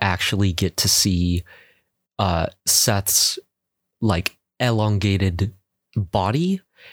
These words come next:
and you really find out how huge he is. And to me, it's like when you talk about the size of, uh, Seth's torso and up, it's, like, not that much lar-, larger than Josh, but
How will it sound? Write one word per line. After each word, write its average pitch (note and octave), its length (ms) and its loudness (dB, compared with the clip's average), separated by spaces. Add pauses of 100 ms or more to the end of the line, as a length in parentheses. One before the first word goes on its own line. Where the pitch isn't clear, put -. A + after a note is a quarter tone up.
(340)
and G#2+ 280 0
you C3 140 0
really B2+ 240 0
find A2+ 340 -2
out G2+ 200 -2 (760)
how A2 220 0
huge G#2+ 500 0
he B2 180 -2
is. A#2+ 280 -2 (500)
And A#2 300 0 (240)
to F3 100 0
me, G3 340 0
it's - 140 -2
like B2 120 -4
when B2 100 2
you A#2 120 0 (200)
talk A#2 260 0
about G#2+ 320 -2 (120)
the G2+ 120 0
size F#2+ 420 2
of, F2+ 240 -2 (120)
uh, E2+ 260 -2 (100)
Seth's - 520 0 (340)
torso G2+ 600 0
and F#2 220 0
up, - 260 -2 (440)
it's, B2+ 180 0
like, G2 280 -2 (120)
not B2 380 0 (100)
that G2+ 240 -2
much A#2 240 -2
lar-, A2+ 320 -2
larger A2 520 0
than F#2+ 220 0
Josh, G#2+ 500 -2 (500)
but G#2+ 380 -2